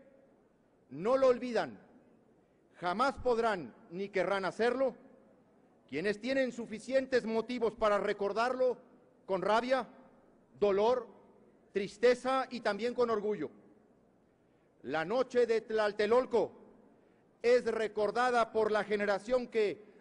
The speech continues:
al ser víctima de la represión gubernamental, tuvo la extraordinaria oportunidad de contribuir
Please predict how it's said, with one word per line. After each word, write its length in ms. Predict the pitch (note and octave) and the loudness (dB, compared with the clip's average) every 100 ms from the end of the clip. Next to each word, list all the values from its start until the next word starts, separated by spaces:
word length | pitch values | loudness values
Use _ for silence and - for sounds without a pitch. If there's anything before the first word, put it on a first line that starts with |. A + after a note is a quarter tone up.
| - | -6
al 180 | F#3 F#3 | -4 0
ser 220 | B3+ A#3 | 0 0
víctima 520 | B3 B3 - G#3 G3 | -2 -8 -8 -4 -2
de 100 | F#3+ | 0
la 120 | G3 | -2
represión 580 | F#3+ F#3+ G3 G3 A#3 A#3 | -2 -2 -4 -4 -2 -2
gubernamental, 800 | G#3+ G3 F#3+ F#3 F3+ G#3 B3 B3+ - - - _ _ _ _ _ _ _ _ - | -2 -6 -4 -8 -4 -2 -2 -4 -16 -20 -20 _ _ _ _ _ _ _ _ -6
tuvo 260 | B3 C4 | -2 2
la 160 | B3 A#3+ | 2 0
extraordinaria 960 | - - A#3 A3 G3+ G#3+ B3+ B3+ A#3 | -2 -4 -2 0 -2 -4 -2 0 2
oportunidad 720 | G#3+ G#3 G#3 G3+ G#3 G#3 A#3 A#3+ | 2 0 -2 -2 -4 -2 2 2
de 100 | G#3+ | 0
contribuir 720 | G#3 G#3 G#3 G3 A#3 G3 | -4 -4 -4 -4 -6 -6